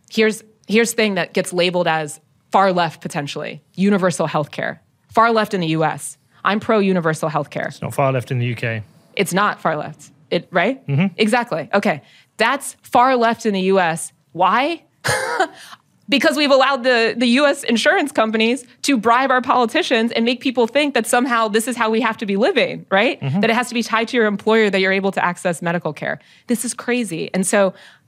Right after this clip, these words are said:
Speaker 1: that is just a logical position. You can label me whatever you want because I believe in that,
Speaker 2: <laughs>
Speaker 1: but we need to recognize, and this is something that I told this, the head of the Business Roundtable in Columbus, that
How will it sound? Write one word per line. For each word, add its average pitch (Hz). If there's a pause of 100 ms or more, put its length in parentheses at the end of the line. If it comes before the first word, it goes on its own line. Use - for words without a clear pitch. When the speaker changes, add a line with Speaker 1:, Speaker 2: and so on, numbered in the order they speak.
Speaker 1:
that 240
is 254
just 220
a 180
logical 180
position. 151 (200)
You 233
can 285
label 214
me 190
whatever 170
you 165
want 208
because 170
I 156
believe 196
in 185
that, 156 (100)
Speaker 2:
<laughs> -
Speaker 1:
but 185
we 240
need 254
to 208
recognize, 185
and 170
this 202
is 214
something 185
that 165
I 190
told 185
this, - (240)
the 180
head 220
of 202
the 170
Business 254
Roundtable 220
in 180
Columbus, 175 (180)
that -